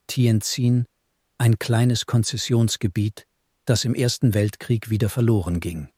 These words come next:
Nachwirkungen des Imperialismus. Die Folgen des Imperialismus wirken bis in die Gegenwart. Viele Grenzen in Afrika, Asien und dem Nahen Osten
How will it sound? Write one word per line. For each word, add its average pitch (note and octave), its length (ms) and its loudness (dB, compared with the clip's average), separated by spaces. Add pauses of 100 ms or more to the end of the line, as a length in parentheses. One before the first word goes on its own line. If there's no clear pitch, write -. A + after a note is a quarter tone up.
(2250)
Nachwirkungen A2+ 1040 6
des F#2+ 220 0
Imperialismus. G#2 1300 0 (1300)
Die A#2 80 4
Folgen F3 500 4
des A2+ 200 0
Imperialismus A2 1040 2
wirken B2 400 4
bis A2 180 0
in A2+ 120 2
die A2+ 100 2
Gegenwart. F#2+ 760 0 (880)
Viele C3+ 440 2
Grenzen A2+ 540 4
in G2 160 2
Afrika, A#2 800 2
Asien A2 600 2
und A2+ 240 0
dem A2 120 6
Nahen A2 380 4
Osten A2 600 0